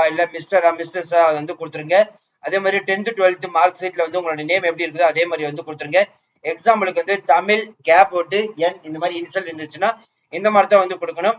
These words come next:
நீங்க மாத்தி கொடுத்தா அவங்களை ஈஸியா ரிஜெக்ட் பண்ணிடுவாங்க. அதே மாதிரி ஜெண்டர் மேல், ஃபீமேல், டிரான்ஸ்ஜெண்டர் ஏதாவது இருக்கலாம். இமெயில் ஐ டி இங்க வந்து இருக்குது. So, அந்த இமெயில் ஐ டி வந்து கொடுத்துருங்க. உங்க மொபைல் நம்பர் வந்து பாத்தீங்கன்னா, WhatsApp நம்பர் வந்து லிங்க் பண்ணிருக்கக்கூடிய அந்த மொபைல் நம்பர் தான் வந்து கொடுக்கணும்.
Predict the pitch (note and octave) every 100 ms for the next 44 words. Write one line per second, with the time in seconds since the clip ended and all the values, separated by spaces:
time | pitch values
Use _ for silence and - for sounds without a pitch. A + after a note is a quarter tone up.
0 | E3+ D#3+ D3+ F3 F#3+ F3+ D#3+ F3+ F3 D#3+
1 | D3+ E3+ E3+ E3+ D3+ F#3+ - D#3 D3 C#3+
2 | D3+ G#3+ - _ _ _ C#3+ G3 G#3 E3
3 | F3+ G#3 F#3+ F3 G3 G#3 D#3 F3 F#3 F#3
4 | E3 D#3+ E3+ F3+ D#3+ D#3+ D#3+ D3+ C#3+ D#3
5 | G#3+ G#3+ _ _ _ C#3+ G3+ A3+ G#3 F#3+
6 | F3+ E3+ E3+ F#3+ E3+ D#3+ E3 F3 F3+ E3+
7 | D#3 E3 F3 D#3 D#3+ E3 D3 C#3+ F3 E3+
8 | D#3+ D3+ D3+ G3 F3+ E3 D#3 D3+ E3 D#3
9 | C#3+ E3 G#3+ _ _ _ C#3+ F3 G#3+ A#3
10 | A3+ F#3+ F3 E3+ D#3+ D3+ D#3 G3 E3+ G3
11 | F#3 F3 D#3 E3 E3 D3 D#3 E3+ E3 F#3
12 | D#3 D#3+ E3 D#3 C#3+ D3 F#3+